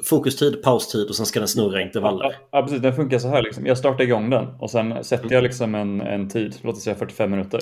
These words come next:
Speaker 2: Och fyrtiofem minuter
Speaker 1: Mm.
Speaker 2: så plingar den till och skriker den med hörlurar, "Ta en break",
Speaker 1: Mm.
Speaker 2: säger den i stort sett.
Speaker 1: Mm.
Speaker 2: Och sen så börjar den ticka ner kanske på tio minuter.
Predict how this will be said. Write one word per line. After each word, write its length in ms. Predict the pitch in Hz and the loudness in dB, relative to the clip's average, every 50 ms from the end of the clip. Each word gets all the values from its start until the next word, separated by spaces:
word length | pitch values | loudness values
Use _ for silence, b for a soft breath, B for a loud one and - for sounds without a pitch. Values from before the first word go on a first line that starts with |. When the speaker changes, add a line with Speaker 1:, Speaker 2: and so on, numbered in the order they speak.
| - | -6
Speaker 2:
Och 80 | - 107 | -8 -8
fyrtiofem 360 | 117 120 - - - 127 123 | -8 -8 -6 0 0 2 2
minuter 200 | 127 120 117 127 120 | 2 0 0 0 -2
Speaker 1:
Mm. 100 | 147 - | -2 -2
Speaker 2:
så 60 | - | -6
plingar 300 | - - 127 120 113 110 | 0 0 2 2 4 2
den 80 | 107 101 | 0 0
till 200 | 98 120 113 107 | -2 -2 -2 -2
och 100 | 107 101 | -4 -6
skriker 400 | - - - 123 110 95 - 120 | -6 -2 0 0 0 0 -2 -2
den 120 | 117 113 | -2 -2
med 120 | 110 107 107 | -2 -2 0
hörlurar, 380 | 110 104 101 104 104 101 - - _ _ | 0 2 2 2 0 0 -4 -8 _ _
"Ta 220 | - 135 120 120 | 0 2 2 4
en 100 | 117 110 | 2 2
break", 340 | 107 110 107 107 - - - | 0 -2 -4 -4 -8 -6 -4
Speaker 1:
Mm. 180 | 135 - - - | -4 -4 -4 -6
Speaker 2:
säger 180 | 104 104 101 | -6 -6 -6
den 140 | - 123 - - | -6 -8 -12 -12
i 40 | |
stort 200 | - - - - | -14 -14 -12 -10
sett. 80 | - - | -8 -8
Speaker 1:
Mm. 120 | 131 139 139 b b b b b b b b _ _ | -8 -8 -10 b b b b b b b b _ _
Speaker 2:
Och 120 | 107 101 | -10 -6
sen 120 | 113 113 98 | -6 -6 -2
så 160 | - 113 110 | -2 -2 2
börjar 220 | 101 113 110 110 | 4 4 4 4
den 120 | 113 113 101 | 4 2 0
ticka 260 | - 117 127 117 107 | -4 -4 -2 -2 -2
ner 240 | 110 117 117 110 107 | -2 -2 -4 -4 -4
kanske 300 | - 101 98 101 - _ | -6 -8 -8 -8 -10 _
på 80 | 110 | -12
tio 220 | 98 - 110 101 95 | -6 -2 -2 -2 0
minuter. 380 | 98 98 92 90 - 64 - | -2 -4 -4 -4 -4 -6 -6